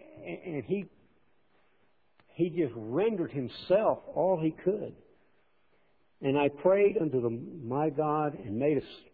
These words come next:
confession and said, O Lord, the great and dreadful God, keeper of covenants, mercy to them that love him, to them that keep his commandments." Read the rest of that prayer.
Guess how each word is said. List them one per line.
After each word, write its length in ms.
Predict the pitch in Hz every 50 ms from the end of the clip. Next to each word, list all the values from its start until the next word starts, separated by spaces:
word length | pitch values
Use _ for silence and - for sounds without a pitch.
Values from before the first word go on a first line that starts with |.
| _
confession 800 | - - 92 - - - - 165 175 170 170 165 170 185 180 180 -
and 120 | 123 98 - - -
said, 240 | - 160 156 156 151 -
O 120 | - 165 175
Lord, 540 | 180 180 170 165 175 170 165 170 170 131 -
the 60 | 107
great 460 | 95 - - 131 160 180 185 185 185
and 280 | - 120 104 101 95 92
dreadful 400 | 123 156 180 156 143 156 170 160
God, 320 | 147 147 147 151 151 135 - -
keeper 340 | - 196 190 - 202 208 196
of 80 | 180 - -
covenants, 440 | 185 202 175 131 113 107 120 - - - - - _ _ _ _ _ _ _ _ _ -
mercy 600 | 135 131 151 180 208 202 - - - 135 113 - -
to 100 | 127 117
them 480 | 107 127 160 175 170 156 139 131 120 107
that 320 | 120 123 123 - - - - _ - 139
love 380 | 120 110 123 143 190 226 202 151
him, 440 | 117 127 120 104 98 95 101 101 95 - _ _ _ _ _ _ _ _ - -
to 120 | 127 110
them 400 | 101 113 139 151 156 156 160 147
that 220 | 127 117 113 - -
keep 200 | 156 147 - -
his 140 | 156 135 - -
commandments." 580 | - 139 135 127 127 127 113 104 98 95 - - - _ _ _ _ _ _ -
Read 280 | 160 151 156 170 165 131
the 80 | 135 123
rest 280 | 117 127 135 131 - -
of 80 | 139 110
that 220 | 104 104 110 -
prayer. 320 | - - 123 107 98 -